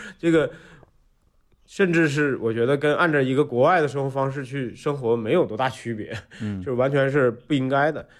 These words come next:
Speaker 1: 所以它中间一定是一个拿捏平衡的一个问题，就是我该把这个平衡点放到哪儿，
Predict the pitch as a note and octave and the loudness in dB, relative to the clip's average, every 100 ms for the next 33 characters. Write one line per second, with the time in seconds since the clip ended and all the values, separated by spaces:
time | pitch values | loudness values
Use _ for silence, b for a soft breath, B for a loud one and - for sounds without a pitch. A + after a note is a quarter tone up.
0 | b b F3+ F#3+ E3+ F3 F3+ F3+ F3+ E3+ | b b 2 2 4 2 2 4 2 2
1 | E3 F#3 C#3+ D#3 C#3+ B2+ C3 D3+ B2 - | 2 2 2 0 0 0 0 2 2 -2
2 | _ _ _ _ _ _ _ _ _ _ | _ _ _ _ _ _ _ _ _ _
3 | _ _ _ A#2 C#3+ E3+ E3+ E3+ - D3 | _ _ _ 0 2 4 4 2 -2 -4
4 | F#2+ B2 C3+ G#2+ G2+ G2+ - A2 B2 A#2 | -4 0 0 0 -2 -8 -12 -12 -2 0
5 | G2+ G#2+ G#2+ F2+ G2 _ C#3+ C#3+ C#3 F2 | 0 0 -2 -4 -12 _ 0 2 0 -6
6 | G2 D3+ C#3 A#2 B2+ A#2+ C3 C3 G2+ G2 | -4 0 2 4 2 0 -6 -6 -8 -6
7 | F3 E3 A#2 G#2 G#2 - | -2 0 0 -4 -8 -14